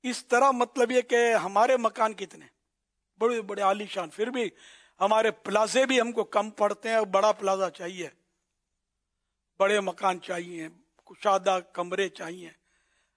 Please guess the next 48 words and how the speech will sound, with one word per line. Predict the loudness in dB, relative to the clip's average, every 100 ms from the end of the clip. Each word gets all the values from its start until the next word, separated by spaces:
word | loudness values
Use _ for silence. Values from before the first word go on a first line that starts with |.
| _ _ _ _ _
اب | -2 -2
اس | -6 -10
سب | -8 -6 -4
میں | -4 -4
مطلب | -6 -10 -16 -14
پیسہ | -12 -12 -10 -10 -10
تو |
لگے | -16 -8 -6 -6
گا |
نا | -10
یار۔ | -14 -16 -18 _ _ _ -6
اب | 0
بڑا | 4 6 6
ہوگا | 4 6 4 4 -6
تو | -16 -10 -8
رنگ | -6
روغن | -4 -4 -4
زیادہ | 0 2 2
ہوگا، | 0 0 0 0 -6 _ _ -16
بجلی | -12 -8 -8
زیادہ | -2 -2 2 0 0
چاہیے، | -4 -4 -6 -8
پانی، | -6 -4 -4 -4 -8 -8 -4
گیس، | -2 -2 -4
بتی، | -12 -10 -14 -14 -12 -2
یعنی | 2 2
خرچے | 2 -2 0 0
اس | 0
کے | 2 2
بڑھ | 4 2
جائیں | 0 -4 -10
گے۔ | -18 _ _ _ -2
صاف | 0 0
صفائی | 0 0 0
کے | -2
لیے | -6
ہم | -10 -12 _ _ _ _
اب | -4 -2
نوکر | -2 -2 0 0
ہوتے | -2 -6 -6
ہیں، | -4
ماسی | -4 -4 -4
ہوتی | -6 -6 -6 -4
ہے، |
ہماری | -2 2 0 0
زندگی | -8 -2 -2 -2 -10
گزر | -4 -4 -2
گئی۔ | -4